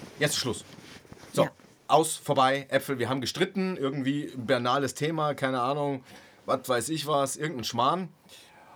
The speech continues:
Speaker 1: Und, ähm, dann kommt's immer gleich zu diesem harten Cut. So, dann leck mich am Arsch, dann gehst alleine, dann mach deinen Scheiß alleine und, äh, lass mich in Ruhe. Ähm, das ist auch ein Zeichen für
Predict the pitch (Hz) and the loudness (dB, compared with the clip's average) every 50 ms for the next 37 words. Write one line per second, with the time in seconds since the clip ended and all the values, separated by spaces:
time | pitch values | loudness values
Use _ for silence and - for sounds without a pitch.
0 | - - - _ - 135 143 143 143 143 147 147 147 147 135 - 135 - - 131 | -20 -20 -12 _ 2 4 6 6 6 4 2 0 -2 -4 -6 -6 -8 -4 -2 0
1 | 131 131 131 131 131 135 135 131 131 127 - - _ - - - - - - 135 | 2 2 2 2 0 0 -2 -2 -4 -8 -12 -20 _ -20 -20 -20 -4 2 4 4
2 | 139 131 143 151 - - 180 185 196 156 123 127 127 139 147 - - 151 123 127 | 4 4 2 -2 0 0 2 2 2 2 4 2 2 0 0 -2 -4 -4 -2 -2
3 | 131 110 123 131 127 123 - - - 101 120 127 - - 123 - 117 117 - - | -2 0 0 0 -2 -2 -6 -8 -2 0 2 2 0 -2 -6 -6 -4 -6 -6 -6
4 | - _ _ _ - - 123 113 98 - - - - - - - _ _ - - | -10 _ _ _ -8 -4 -4 -4 -4 -4 -8 -18 -18 -18 -20 -20 _ _ 0 0
5 | 127 123 143 143 143 135 123 - 120 117 113 120 131 139 - - - - - 117 | 2 2 2 0 0 -2 -2 0 0 0 2 2 2 2 0 -2 -4 -2 -2 -2
6 | 113 113 123 123 - 127 113 113 117 123 127 127 123 123 117 117 113 113 120 117 | 0 0 0 0 0 0 0 0 0 0 0 0 0 -2 -2 -2 -2 -2 -2 -2
7 | - - 117 107 - 120 117 117 - 117 104 104 107 113 120 117 110 101 - - | -2 -2 -4 -2 -2 -2 -2 -2 0 -2 -2 -2 -2 -2 -2 -2 -4 -6 -8 -14
8 | - - - - - - - - 110 110 107 101 - - - 110 107 110 107 - | -20 -20 -20 -20 -20 -12 -6 -2 -2 -2 -2 -2 -4 -4 -2 -2 0 -2 -2 -4
9 | 113 104 - 101 92 92 98 85 - - - - - - - - - - - - | -6 -6 -6 -6 -6 -6 -8 -8 -10 -14 -20 -20 -20 -20 -20 -20 -20 -14 -6 -2
10 | 104 110 110 113 113 113 113 117 - - _ - - 90 113 110 - 123 131 - | 0 0 0 0 0 -2 -4 -6 -8 -12 _ -14 -8 -6 -4 -4 -2 -2 -2 -2
11 | - - 131 110 110 107 - - 117 95 104 - - 131 127 123 - - 117 117 | -2 -4 -4 -4 -6 -4 -4 -4 -4 -4 -6 -6 -6 -8 -8 -8 -8 -6 -4 -2
12 | 113 113 113 113 113 | -2 -2 -2 -2 -4